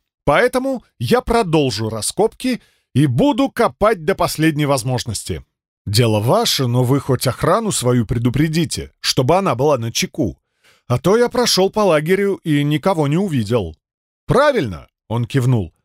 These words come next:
«Вы не увидели охранников? Потому что здесь их нет! В лагере только я и несколько местных краеведов». «Как так? Почему вы без охраны?» «Мы мирные люди, и нам некого опасаться,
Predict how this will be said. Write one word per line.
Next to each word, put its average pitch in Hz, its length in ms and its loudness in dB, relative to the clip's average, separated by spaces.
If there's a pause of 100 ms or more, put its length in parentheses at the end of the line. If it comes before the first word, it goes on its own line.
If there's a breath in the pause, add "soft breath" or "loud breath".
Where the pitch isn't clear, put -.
(100)
«Вы 139 220 2
не 185 120 2
увидели 165 480 2
охранников? 160 760 -2 (180)
Потому 262 320 0
что 277 200 -2
здесь 226 400 0
их 294 160 -4
нет! 285 320 -2 (320)
В 107 100 -2
лагере 143 400 2
только 131 380 -2
я 196 260 2
и 180 100 0
несколько 139 560 -2
местных 135 400 -2
краеведов». 113 640 -2 (460)
«Как - 220 -4
так? - 280 -2 (380)
Почему 151 500 2
вы 135 140 2
без 123 160 0
охраны?» 160 540 -2 (760)
«Мы 277 320 4
мирные 240 460 0
люди, 120 580 -2
и 147 140 2
нам 143 320 0
некого 196 480 0
опасаться, 80 720 -6